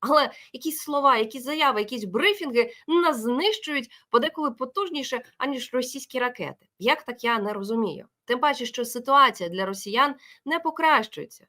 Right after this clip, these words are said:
Ба більше, я б навіть так обережно сказала, що чим далі, тим гірше. Допоки росіяни отак через Путіна йдуть у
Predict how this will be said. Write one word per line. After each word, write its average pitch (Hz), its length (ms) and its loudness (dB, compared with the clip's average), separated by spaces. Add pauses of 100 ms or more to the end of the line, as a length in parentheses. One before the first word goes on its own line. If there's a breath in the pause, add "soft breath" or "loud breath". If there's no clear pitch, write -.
(160)
Ба 233 120 -4
більше, 233 260 -4
я 202 100 2
б 196 40 -6
навіть 202 300 0 (280 loud breath)
так 196 300 -4 (140)
обережно 214 540 0
сказала, 214 480 -2
що 196 260 -2 (140 soft breath)
чим 226 180 -4
далі, 220 220 2
тим 208 220 -6
гірше. 214 500 -6 (340)
Допоки 311 400 -2 (140 loud breath)
росіяни 254 1000 2
отак 220 380 4
через 208 300 -4
Путіна 277 340 -2
йдуть 233 300 -2
у 240 200 0